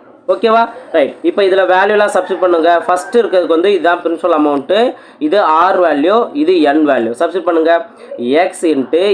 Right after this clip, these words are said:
என் வேல்யூ ஒண்ணு தான், அடுத்து ஆர் வேல்யூ நாலு சதவீதம் divided by ஹண்ட்ரட். அடுத்து செகண்ட் பார்ட்டுக்கு என்ன, ஏ, அமௌண்ட் வந்துட்டு ஒய், என் வேல்யூ ஒண்ணு தான், ஆர் வேல்யூ ஆறு சதவீதம்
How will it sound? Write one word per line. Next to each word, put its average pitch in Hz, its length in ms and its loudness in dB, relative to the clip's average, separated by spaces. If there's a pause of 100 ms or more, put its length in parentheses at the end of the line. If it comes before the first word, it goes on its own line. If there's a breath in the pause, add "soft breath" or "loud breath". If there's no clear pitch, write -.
(140)
என் 190 180 0
வேல்யூ 185 200 2 (100)
ஒண்ணு 156 160 2 (100)
தான், 175 180 2 (340 loud breath)
அடுத்து 185 200 0 (120)
ஆர் 202 180 0
வேல்யூ 196 160 2 (100)
நாலு 170 280 2
சதவீதம் 127 420 0 (100)
divided 151 320 0
by 175 100 2 (220)
ஹண்ட்ரட். 110 380 -4 (160)
அடுத்து 180 220 -4 (100)
செகண்ட் 196 360 -2
பார்ட்டுக்கு 165 340 0
என்ன, 156 120 0 (640 loud breath)
ஏ, 160 80 2 (380)
அமௌண்ட் 196 320 0
வந்துட்டு 165 260 0 (140)
ஒய், 175 200 0 (760 soft breath)
என் 208 180 0
வேல்யூ 180 260 2
ஒண்ணு 156 220 2
தான், 208 120 2 (200)
ஆர் 208 220 0
வேல்யூ 190 260 0 (360)
ஆறு 190 220 0
சதவீதம் 131 540 0